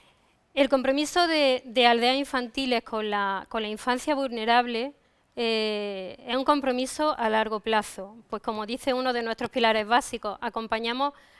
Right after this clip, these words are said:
a los niños y niñas después de cumplir lo-, los dieciocho años, porque,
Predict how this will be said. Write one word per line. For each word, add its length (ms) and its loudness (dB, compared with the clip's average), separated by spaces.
a 100 4
los 140 0
niños 240 -4
y 40 -4
niñas 360 -2
después 320 0
de 80 0
cumplir 320 -4
lo-, 260 0
los 160 0
dieciocho 600 -4
años, 340 -2
porque, 500 0